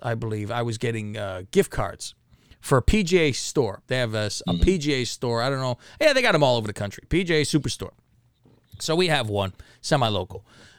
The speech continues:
Speaker 1: So I said, "Okay, I'm gonna get this, and you could order ahead of time." I said, "Okay, order the Stealth, pre-order." I said, "Ooh, good." So I, you get about four hundred bucks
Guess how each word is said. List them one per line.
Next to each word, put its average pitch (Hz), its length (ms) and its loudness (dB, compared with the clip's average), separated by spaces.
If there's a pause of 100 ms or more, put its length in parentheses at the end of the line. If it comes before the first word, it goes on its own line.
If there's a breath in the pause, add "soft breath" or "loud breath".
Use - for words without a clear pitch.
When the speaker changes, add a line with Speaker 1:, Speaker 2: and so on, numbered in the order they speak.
Speaker 1:
So - 140 0
I 190 80 4
said, 185 160 0
"Okay, 147 420 2
I'm 156 160 -2
gonna 147 160 -4
get 120 260 -4
this, 143 280 -2
and 127 220 -4
you 147 60 -6
could 127 120 -4
order 107 200 -4
ahead 110 160 -4
of 107 60 -8
time." 120 160 -2
I - 20 -4
said, 143 180 -6
"Okay, 165 320 0
order 226 260 0
the 165 120 -6
Stealth, - 400 -12
pre-order." 196 520 -2 (180)
I - 60 -16
said, - 160 -12
"Ooh, 277 360 -4
good." 175 260 2 (320 loud breath)
So 214 440 6 (140)
I, - 160 -2
you 277 220 -4
get 233 140 2
about 151 320 0 (300)
four 139 520 -6
hundred 110 340 -8
bucks - 480 -8